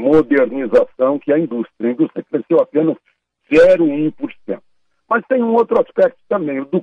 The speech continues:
coronavírus, né? Tá todo mundo alarmado com o coronavírus, embora o coronavírus seja michuruca perto do surto de sarampo em São Paulo,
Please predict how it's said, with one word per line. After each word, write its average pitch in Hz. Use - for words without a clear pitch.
coronavírus, 196
né? 156
Tá 113
todo 175
mundo 139
alarmado 139
com -
o -
coronavírus, 123
embora 123
o -
coronavírus 120
seja 131
michuruca 170
perto 147
do 127
surto 175
de -
sarampo 131
em 120
São 165
Paulo, 156